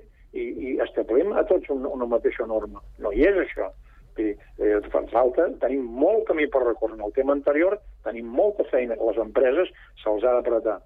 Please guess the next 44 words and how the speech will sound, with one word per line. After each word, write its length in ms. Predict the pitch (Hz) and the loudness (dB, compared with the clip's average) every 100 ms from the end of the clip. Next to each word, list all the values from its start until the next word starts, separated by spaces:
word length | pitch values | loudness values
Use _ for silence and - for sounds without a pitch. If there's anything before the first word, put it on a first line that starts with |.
| - | -6
però 180 | 104 104 | -4 -2
en 80 | 95 | -2
aquest 220 | - 113 | -2 0
cas, 300 | 120 147 123 - | 2 2 0 -4
mare 180 | 117 123 | -2 2
de 120 | 127 | 2
Déu, 160 | 139 147 - - - - | 2 2 -2 -14 -12 -4
quan 200 | 110 120 | -2 2
vulguin 300 | 143 147 156 | 2 4 2
unificar-ho 540 | 151 147 160 151 143 | 0 0 2 2 2
tot, 240 | 139 208 - - - - | 2 0 0 -10 -20 -10
si 160 | 127 | -4
nosaltres 500 | 113 110 139 147 165 | -2 2 2 4 2
aquí 160 | 151 143 | 2 -2
a 60 | 131 | -2
Espanya 380 | 165 156 123 - | -2 0 -2 -2
aquest 300 | 117 - 123 | -2 -2 0
tema 260 | - 143 120 - | 2 2 2 -2
més 300 | 120 127 123 | -4 -2 0
o 40 | |
menys 280 | 131 139 - - - - | 0 0 -2 -14 -18 -6
es, 160 | 113 107 | -2 0
es, 280 | 120 107 | 0 0
es, 180 | - - - - - - - | -2 -4 -10 -18 -20 -8 -2
es 180 | 104 95 | 0 2
du 200 | 147 156 | 4 4
a 80 | 143 | 4
terme 320 | 160 143 120 | 0 0 0
d'una 220 | 120 120 | 0 -2
forma 300 | - 139 127 | 0 0 0
curosa, 480 | - 123 139 123 208 208 - - | -2 2 2 2 0 -2 -18 -6
tard 280 | - 113 - | 0 0 2
o 140 | 127 | 4
d'hora, 200 | 135 151 | 4 4
per 160 | - 160 | 0 0
la 140 | 120 | 0
pressió 320 | - 104 117 139 | 0 0 2 2
de 80 | 147 | 2
fora, 280 | 143 147 208 - - | 2 2 0 -4 -12
doncs 240 | - 107 104 | -6 -6 -6
ens 220 | 104 - | -8 -6
caurà 320 | 98 123 156 156 135 - - - | 0 2 4 4 0 -4 -12 -4
la 180 | 113 | -2
pinya 400 | 110 147 156 196 | 0 0 2 2